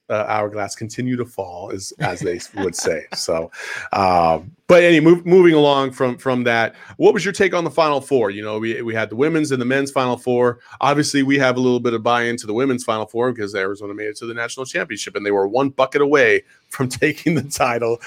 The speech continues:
Speaker 1: which still to this day, it, you know, it's been a week, and I still get goosebumps, and I still get chills, and I still get giddy over that because I just love ball,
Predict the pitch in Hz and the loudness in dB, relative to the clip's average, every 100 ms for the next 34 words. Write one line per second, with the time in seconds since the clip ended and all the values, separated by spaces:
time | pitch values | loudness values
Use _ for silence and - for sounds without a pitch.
0 | - - 151 - 170 180 175 151 156 131 | -4 0 0 2 4 6 4 2 0 2
1 | 135 127 120 113 - - - 143 160 147 | 4 4 2 0 -10 -4 2 4 4 4
2 | 131 131 131 151 143 151 131 - _ _ | 2 2 2 4 4 4 4 -2 _ _
3 | 127 127 123 160 165 160 131 143 143 - | -2 -2 -2 0 2 2 0 -2 -2 -2
4 | 139 135 - 131 117 - 143 139 - 135 | -2 -2 -6 -8 -6 -4 -4 -4 -2 -2
5 | 127 120 110 - 262 269 117 131 139 113 | 0 -4 -6 -6 -6 -6 -2 0 2 0
6 | 101 104 107 107 120 120 117 127 135 160 | -2 -4 -4 -6 -6 -8 -6 -8 -8 -12
7 | 123 123 135 147 127 123 104 92 92 | -10 -4 -2 -2 2 2 4 0 -6